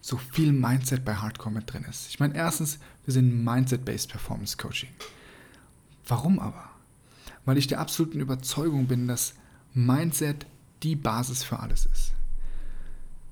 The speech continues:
Du kannst das beste Trainingsprogramm der Welt haben, den besten Physiotherapeuten, das für dich ideale Ernährungsprogramm umsetzen. Wenn dein Mindset nicht stimmt,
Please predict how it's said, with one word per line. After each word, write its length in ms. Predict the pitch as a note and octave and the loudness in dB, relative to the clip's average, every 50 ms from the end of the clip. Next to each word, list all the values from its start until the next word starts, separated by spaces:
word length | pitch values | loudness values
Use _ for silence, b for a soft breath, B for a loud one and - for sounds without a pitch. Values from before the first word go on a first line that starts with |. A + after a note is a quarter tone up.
| - - - - - - | -16 -18 -20 -20 -10 -6
Du 100 | - C3 | -4 0
kannst 200 | C3+ D3 D3 D3 | 2 2 2 2
das 80 | C#3+ - | 0 -2
beste 400 | - - D#3+ D#3+ - - D#3+ D3+ | 0 0 0 0 0 0 -2 0
Trainingsprogramm 720 | - C#3 C3 C3 B2+ B2+ B2+ B2+ B2 B2+ A#2 A2+ A2+ A2 | 2 4 4 4 4 4 2 -2 -2 -2 0 0 0 0
der 100 | G#2+ G#2+ | 0 0
Welt 240 | G#2+ G#2+ - - | -2 -4 -4 -6
haben, 200 | A2 G#2+ A2 A2+ | -6 -6 -6 -4
den 200 | A2+ A#2+ A#2+ B2+ B2+ - - - | -2 0 0 0 -2 0 0 0
besten 400 | D#3 D3+ D3+ - - - D3+ C3+ | 0 2 0 -4 -2 0 -2 -2
Physiotherapeuten, 1120 | - - C#3+ C3 C3 B2+ B2 B2+ B2+ B2 A#2 A2+ - - - A#2 A2+ A2+ - - A#2 A2 | 0 0 -2 0 0 0 -2 -2 -4 -6 -6 -6 -8 -6 -4 -4 -4 -4 -4 -6 -4 -4
das 160 | A#2+ B2+ - | -4 -4 -4
für 100 | - C#3+ | -4 -4
dich 320 | D3 D#3 D3+ D3 - - - - | -2 -2 -4 -4 -6 -12 -10 -8
ideale 520 | F#3+ F#3 E3+ F3 E3+ D#3 D3 D3 D3 D3 | -6 -4 -2 0 2 2 2 2 2 2
Ernährungsprogramm 760 | C#3+ C3+ C3+ C#3 C3+ C3+ B2+ C3 - - B2 - - G2 G#2 | 0 0 0 0 0 -2 -2 -2 -4 -6 -8 -6 -6 -6 -6
umsetzen. 560 | A2 A2+ G2+ G#2 - G#2 - - - - - - B B B B B B B B B B B B B B B B B B B B B B B - - - - - | -6 -6 -6 -6 -6 -8 -10 -10 -12 -12 -12 -14 B B B B B B B B B B B B B B B B B B B B B B B -16 -16 -18 -12 -4
Wenn 140 | - C3 B2+ | 0 2 2
dein 200 | B2 A#2 A#2 A#2 | 4 2 2 0
Mindset 460 | A#2+ C#3 F3 G3 F#3+ - F3+ - - | 0 0 0 0 -2 -2 -6 -6 -6
nicht 140 | D#3 D3 - | -6 -6 -4
stimmt, 580 | - - - - E3 C3+ - - - - - | -4 -4 -4 -6 -6 -8 -8 -8 -12 -14 -16